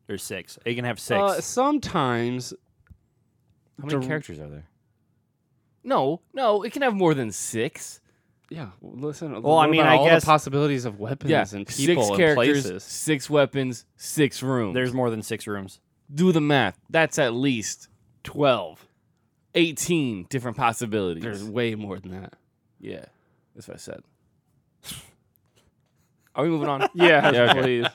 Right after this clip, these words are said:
Speaker 3: Yeah. Uh, no, behind the, uh, behind the show, behind the show, behind the,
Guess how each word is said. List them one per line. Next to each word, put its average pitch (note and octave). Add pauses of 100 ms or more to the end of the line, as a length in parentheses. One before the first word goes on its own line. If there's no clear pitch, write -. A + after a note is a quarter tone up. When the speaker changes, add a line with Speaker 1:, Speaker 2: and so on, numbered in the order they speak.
(220)
Speaker 3:
Yeah. F2 (760)
Uh, B2+ (420)
no, F#3+
behind D3+
the, D#3
uh, C3 (960)
behind D#3
the C#3+
show, C3+ (300)
behind G#2+
the D#3
show, E3+ (120)
behind B2+
the, B2+